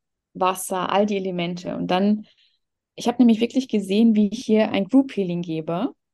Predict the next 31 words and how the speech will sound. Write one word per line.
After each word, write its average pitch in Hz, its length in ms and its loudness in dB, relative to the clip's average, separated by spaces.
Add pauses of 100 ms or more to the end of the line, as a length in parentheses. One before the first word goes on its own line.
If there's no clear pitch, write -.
(640)
oder 185 120 -2
so 180 80 -2
ein 180 40 -2
Healing 269 300 4
Circle 180 360 -2
halte 185 280 -4
offline. 185 640 -2 (520)
Und 202 120 -4
die 185 60 -6
Location 220 560 0
war 185 140 0
The 175 80 -4
Pyramids 202 480 -2
of 175 180 -6
Chi 170 440 -8
in 180 160 -6
Ubud, 156 500 -8
also 160 240 -8
so 170 80 -8
eine 170 160 -6
richtig 190 300 -2
schöne 180 240 -4
Location. 175 640 0 (720)
Und 202 140 -2
dann 240 80 4
hab 262 60 8
ich 254 60 4
mir 240 120 0
gedacht, 214 340 -4
„Wow, 180 520 -2 (1800)
eigentlich 254 720 0